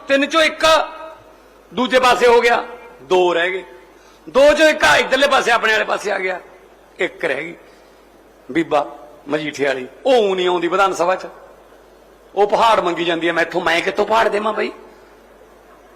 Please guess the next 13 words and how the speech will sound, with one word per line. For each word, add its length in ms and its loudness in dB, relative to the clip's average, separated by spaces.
"ਮੈਨੂੰ 380 -2
ਪਹਾੜ 440 0
ਦਿਓ," 200 -4
ਕਹਿੰਦੀ, 260 -10
"ਸਾਰੇ 280 0
ਜਿਹੜੇ 220 -2
ਤੁਸੀਂ 260 -10
ਮੇਰੇ 180 -6
ਨਾਂ 220 -2
ਲਾਏ 160 -2
ਨੇ 100 -6
ਮੈਨੂੰ 280 -2
ਦਿਓ।" 520 2